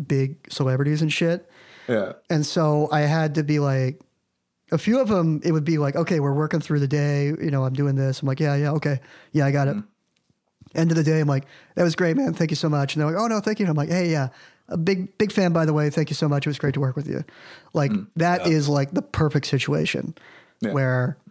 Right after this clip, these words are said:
Speaker 1: you all got to, 'cause I've also d-, been in that situation where things did not go well.
Speaker 2: <laughs>
Speaker 1: And I can be like, "Okay, hey, man, bye," and pretend like I don't know who they are.
Speaker 2: <laughs>
Speaker 1: Um, but, you know, if it does go well, I can be like, "Hey,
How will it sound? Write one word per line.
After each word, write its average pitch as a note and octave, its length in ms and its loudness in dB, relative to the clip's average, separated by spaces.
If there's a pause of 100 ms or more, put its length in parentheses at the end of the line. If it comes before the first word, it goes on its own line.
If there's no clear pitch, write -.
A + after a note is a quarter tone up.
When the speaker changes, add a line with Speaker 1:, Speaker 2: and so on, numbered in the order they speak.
(140)
Speaker 1:
you D#3 280 0
all D3 200 2
got C#3+ 220 2
to, C#3+ 100 2 (240)
'cause D#3 180 2
I've D#3+ 160 2
also F3+ 280 2
d-, E3+ 260 0
been E3 100 2
in D#3 80 2
that D3+ 140 0
situation D3+ 520 0
where C3+ 380 0 (320)
things D3 300 0
did D3 100 2
not A#3 220 0
go E3 100 2
well. F#3 400 -2 (380)
Speaker 2:
<laughs> D#5+ 360 -12
Speaker 1:
And D3 120 2
I C#3+ 40 2
can D3 100 0
be C#3+ 100 2
like, D3+ 120 0
"Okay, F3+ 240 2
hey, E3+ 160 2
man, D3+ 280 2
bye," D3 340 0
and C#3+ 260 0
pretend D#3+ 260 0
like C#3+ 120 0
I - 60 0
don't C#3 120 0
know C#3+ 120 0
who C#3 80 0
they C3+ 160 0
are. C#3 380 -2
Speaker 2:
<laughs> - 40 -20 (680)
Speaker 1:
Um, C#3 580 2 (480)
but, C#3+ 360 0
you D#3+ 80 2
know, C#3+ 100 2
if D3+ 160 0
it D#3 80 0
does F3 240 0
go F3+ 140 2
well, E3 180 2
I D#3 60 0
can D#3 100 -4
be D3 40 2
like, C#3+ 140 0
"Hey, D#3+ 340 0